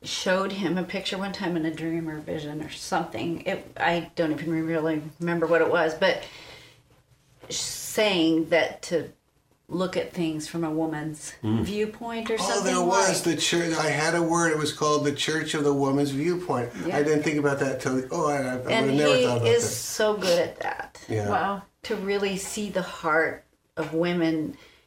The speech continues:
Speaker 1: and supporting women in ministry. I don't wanna be
Speaker 2: Yeah.
Speaker 1: out front in ministry, but he's fine with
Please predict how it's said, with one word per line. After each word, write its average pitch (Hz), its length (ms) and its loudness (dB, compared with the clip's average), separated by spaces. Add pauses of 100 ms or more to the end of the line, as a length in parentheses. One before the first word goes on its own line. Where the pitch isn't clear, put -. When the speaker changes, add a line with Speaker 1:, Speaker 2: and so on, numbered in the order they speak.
Speaker 1:
and 175 200 -2
supporting 196 580 -2
women 175 540 0
in 156 340 -2 (400)
ministry. 226 580 0
I 175 180 8
don't 254 200 2
wanna 196 300 2
be 185 160 -2
Speaker 2:
Yeah. 180 180 4
Speaker 1:
out - 160 -2
front 170 200 2
in 165 140 0
ministry, 156 400 -4
but 160 240 2
he's 226 360 -4
fine 214 340 2
with - 260 -2